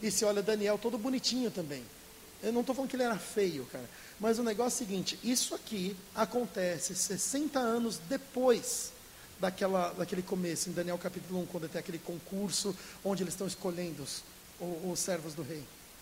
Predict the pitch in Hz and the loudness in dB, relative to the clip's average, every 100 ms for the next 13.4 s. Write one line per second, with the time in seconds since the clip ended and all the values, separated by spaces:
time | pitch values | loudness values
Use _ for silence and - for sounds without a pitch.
0 | - - - - - - - - - - | -20 -20 -18 -18 -18 -20 -20 -20 -20 -10
1 | - 190 247 240 233 196 208 214 180 160 | -4 2 2 6 4 4 0 0 -2 -4
2 | 170 175 160 185 208 156 - - - - | -2 -2 0 2 2 0 -6 -16 -18 -18
3 | - - - - - 185 202 175 185 151 | -20 -20 -20 -10 2 2 2 2 0 0
4 | - - - - - 208 180 135 - - | -8 -14 -16 -18 -8 -4 -4 -8 -14 -18
5 | - - - - - 180 185 233 214 185 | -18 -18 -20 -18 -4 -2 0 0 0 2
6 | 196 - 208 190 208 190 185 156 156 123 | 0 0 -4 -4 -4 -4 -4 -4 -6 -8
7 | 117 - - - - - 180 165 233 - | -12 -18 -18 -20 -20 -8 -2 2 4 8
8 | 240 226 226 208 208 214 196 185 208 185 | 8 8 4 4 4 4 4 4 0 0
9 | 185 202 - 269 262 226 196 180 - 247 | 0 0 2 2 4 4 4 2 2 2
10 | 254 233 247 - 240 160 185 170 - - | 2 2 0 2 0 0 0 0 -2 -4
11 | - 254 262 262 247 - 240 208 185 202 | 4 4 6 6 6 6 4 4 2 2
12 | 220 185 247 240 254 254 240 208 190 233 | 2 4 2 2 0 0 2 2 2 4
13 | 220 208 190 | 4 4 2